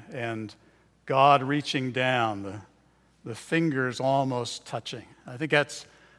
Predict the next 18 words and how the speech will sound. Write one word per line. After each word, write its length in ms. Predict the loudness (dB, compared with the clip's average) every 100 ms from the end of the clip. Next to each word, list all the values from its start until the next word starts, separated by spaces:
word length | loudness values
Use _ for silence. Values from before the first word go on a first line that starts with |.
| _
that's 220 | -4 -2 4
Michelangelo's 1200 | 4 6 6 6 6 4 4 6 6 4 2 -4
way 500 | 4 6 8 6 2
of 440 | 4 4 2 -10 -20 _ _ _ _ _
talking 460 | 4 4 6 2
about 300 | 4 4 4
this 220 | 0 -4 -4
likeness 1200 | 6 6 6 2 -4 -4 -4 -14 -16 -18 -20 -12
that 200 | -10 -8
we 200 | -6 -8
read 300 | -4 -4 0
of 300 | 2 2 -2
in 120 | -6 -8
the 80 |
Bible. 420 | -2 -2 -2 -6 -18 _ _ _ -20 -20 -20 2
"Let 280 | 8 8 6
us 300 | 0 0 -2
make 500 | 2 0 0 -14